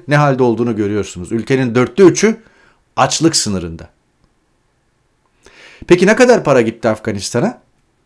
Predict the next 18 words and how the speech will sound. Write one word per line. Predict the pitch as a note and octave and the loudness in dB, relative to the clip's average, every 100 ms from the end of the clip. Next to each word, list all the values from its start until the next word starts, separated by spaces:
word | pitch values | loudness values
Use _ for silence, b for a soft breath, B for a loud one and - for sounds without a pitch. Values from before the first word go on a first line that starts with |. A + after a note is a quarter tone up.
| _ - | _ -4
İki | D3+ C#3+ B3 - | -4 0 -4 0
trilyon | G#3+ G3+ G3 G3 G3 E3 | -2 0 2 4 4 4
dolar. | D3+ C3+ G2 - _ _ _ _ _ _ _ _ _ _ _ _ _ _ _ _ _ _ _ _ _ _ _ | 4 4 2 -6 _ _ _ _ _ _ _ _ _ _ _ _ _ _ _ _ _ _ _ _ _ _ _
Peki | A#2+ C#3 | -8 0
o | F3 F3 | 0 2
para | F3+ F#3 - | 4 4 2
nereye | C3 D#3+ A3+ | 2 4 4
harcandı? | F#3+ G#2+ G#2+ G2 D#3 A#3 _ _ _ _ _ _ _ _ _ _ - | 2 0 -4 -4 -4 -6 _ _ _ _ _ _ _ _ _ _ -8
Bu | A#2 | -4
bir | C#3+ | -4
savaş | C#3+ G#2 D3 F3+ | -6 -6 -4 -4
ekonomisiydi. | - F#2+ E2+ E2 - - - _ B B - | -4 -6 -12 -14 -16 -18 -20 _ B B 0
Bu | C#3+ | 4
bir | F#3+ - | 4 2
terör | - G#2+ E3 | -2 2 2
e-, | C3+ - - | 0 -4 -14
ek-, | G#2 A2 - - | -12 -12 -14 -8
ekonomisiydi. | G#2 - F2 E2+ - C#2+ C#2+ | -8 -6 -8 -10 -14 -16 -20